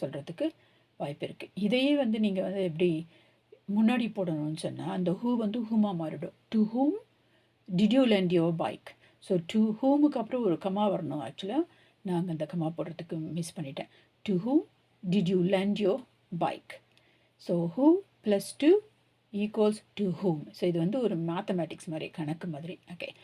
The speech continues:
So, இப்ப அடுத்தபடியா வந்து இந்த ப்ரிப்போசிஷனை விட்டுட்டு வேற ஒரு கேள்விக்கு போறோம். Can you lend me a tenner, please? So, ஒரு பத்து பவுண்டு கடன் கொடுக்குறீங்களான்னு கேக்குறோம். So, tenner means ten பவுண்ட்ஸ்னு அர்த்தம். இங்கிலீஷ்ல சொல்றது இருந்தா டென், tenner-னா,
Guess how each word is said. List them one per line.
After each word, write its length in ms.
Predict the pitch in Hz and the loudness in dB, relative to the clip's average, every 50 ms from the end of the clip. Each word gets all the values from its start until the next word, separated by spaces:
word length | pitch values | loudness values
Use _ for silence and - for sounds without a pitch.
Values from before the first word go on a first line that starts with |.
| - - - - _ _ _ _ _ | -20 -20 -20 -20 _ _ _ _ _
So, 180 | - - 262 240 | -8 -6 -4 -4
இப்ப 360 | 233 226 214 - 220 208 214 | -4 -4 -4 -2 0 0 0
அடுத்தபடியா 400 | 214 214 - 220 240 214 220 214 | 0 -2 -2 -2 0 0 0 0
வந்து 360 | 208 208 214 240 294 339 349 _ _ _ _ _ _ _ _ - | 0 0 0 0 0 -2 -4 _ _ _ _ _ _ _ _ -6
இந்த 160 | 202 175 160 170 | -4 -4 -2 0
ப்ரிப்போசிஷனை 600 | - 196 180 - 247 247 240 233 214 226 214 208 | -2 -2 -2 -2 -2 -2 -2 0 0 2 2 0
விட்டுட்டு 320 | 196 196 - 220 220 262 208 | 0 -2 -6 -4 -4 -4 0
வேற 360 | 180 190 196 208 220 214 202 | 2 2 2 4 4 2 2
ஒரு 140 | 196 190 208 | 2 -2 -4
கேள்விக்கு 360 | - 175 151 147 151 170 175 | -6 -8 -8 -8 -10 -10 -12
போறோம். 340 | 165 - - 160 185 285 - _ _ _ _ _ _ - - | -12 -12 -12 -12 -12 -12 -14 _ _ _ _ _ _ -8 -2
Can 140 | 220 208 202 | 0 0 2
you 240 | 202 196 185 185 170 | 2 2 4 4 6
lend 380 | 175 180 202 220 214 214 220 233 | 6 4 6 6 8 8 8 8
me 180 | 262 302 311 - _ - - | 6 4 2 0 _ -8 -8
a 100 | 196 190 - - | -6 -6 -4 0
tenner, 320 | 220 214 185 160 - - - | 0 2 2 2 -2 -4 -6
please? 280 | - 131 127 160 180 - - _ _ _ _ _ _ _ _ _ _ | -6 -4 -4 -4 -4 -6 -8 _ _ _ _ _ _ _ _ _ _
So, 180 | _ - 202 175 | _ 2 4 4
ஒரு 140 | 175 175 170 | 4 4 4
பத்து 220 | 175 190 185 214 | 2 0 0 0
பவுண்டு 220 | 226 226 226 214 | 0 0 0 2
கடன் 240 | - 214 190 180 180 | 4 4 4 4 4
கொடுக்குறீங்களான்னு 560 | 190 170 170 175 147 160 151 156 151 156 170 - | 2 0 -2 -2 -4 -4 -4 -4 -4 -4 -6 -8
கேக்குறோம். 240 | 135 - - - - | -8 -10 -10 -12 -12
So, 260 | - - - 175 160 160 - - 196 | -12 -8 -6 -6 -6 -6 -6 -4 -2
tenner 300 | 208 240 247 269 294 285 233 214 185 | 0 4 6 6 6 6 6 4 2
means 220 | 151 165 214 277 - - _ _ _ _ _ _ _ _ _ - | 0 0 -2 -6 -6 -10 _ _ _ _ _ _ _ _ _ 0
ten 220 | - 196 185 185 170 - | 2 4 4 4 2 2
பவுண்ட்ஸ்னு 400 | 190 165 160 156 - 208 175 165 | 0 0 0 0 0 -2 -2 -2
அர்த்தம். 320 | 165 170 - - - - _ _ _ _ _ _ _ _ _ _ _ _ _ _ _ _ _ _ _ - | -2 -6 -10 -12 -12 -12 _ _ _ _ _ _ _ _ _ _ _ _ _ _ _ _ _ _ _ -4
இங்கிலீஷ்ல 380 | 220 208 208 247 247 247 233 214 | -2 0 0 0 0 0 0 -2
சொல்றது 280 | 214 190 175 175 165 | -2 0 -2 -2 -2
இருந்தா 200 | 170 165 180 254 | -2 -2 -4 -6
டென், 540 | 269 254 - 196 180 180 175 175 175 175 175 - 190 | -6 -2 -2 -2 -2 0 -2 -2 -4 -6 -6 -2 0
tenner-னா, 420 | 170 170 180 180 180 196 233 | 2 2 2 2 2 0 0